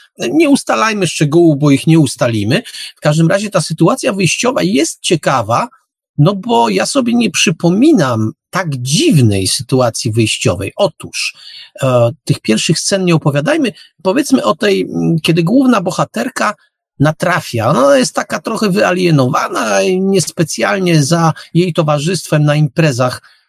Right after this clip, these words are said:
młodzi ludzie tęsknią, ale ona w pewnym momencie trafia na taką podimprezę, na której ta łapka, o której wspomniałem wcześniej, jest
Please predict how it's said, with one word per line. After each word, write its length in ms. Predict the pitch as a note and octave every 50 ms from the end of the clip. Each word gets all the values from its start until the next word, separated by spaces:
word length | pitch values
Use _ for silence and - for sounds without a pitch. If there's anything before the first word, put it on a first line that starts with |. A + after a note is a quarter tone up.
| _ _ -
młodzi 400 | D3+ D3 D#3+ E3 D#3+ B2 B2 C#3+
ludzie 300 | D3 D3+ C3+ A2 A2+ G#2+
tęsknią, 680 | - - - C3+ C#3 C3 A#2 - - - F3+ A3 C#4+ F#4+ G#4+ - _ _ _ _ _ _ _ -
ale 200 | - A#3+ D#4 -
ona 160 | G4+ G4+ E4+
w 80 | - -
pewnym 280 | - D4+ E4 D#4+ C#4+
momencie 400 | B3 A3+ A3 A#3+ D4 C#4 - G#3+
trafia 460 | D#3+ - E3+ G#3+ B3+ - - C#4 B3 A3+
na 240 | G3+ F#3+ F#3+ G3+ G#3 _ _
taką 400 | - E3 G3 - - A3 G#3 D#3+ -
podimprezę, 1000 | - A#3+ A#3 E3 - - F3+ D3+ B2 - - C3+ B2+ G#2+ F2 D#2+ - - G#2 B3+
na 160 | D4 G#3 F3
której 400 | - - - B3 G3+ F#3+ E3 D3+
ta 140 | - D#3 D3+
łapka, 460 | C#3+ D#3+ C3+ - - - - A#2+ G#2
o 80 | G#2+
której 260 | A#2 - - A2+ A2+ G#2+
wspomniałem 520 | - - - B2+ B2 B2 B2 A2 G#2+ G#2+
wcześniej, 520 | - - - B2 G#2+ - - A#2 A2 A#2+ - - - - - - _ _ _ _
jest 800 | - F3 D3+ D3+ D3+ B2+ F2+ - - B3+ - - - - - -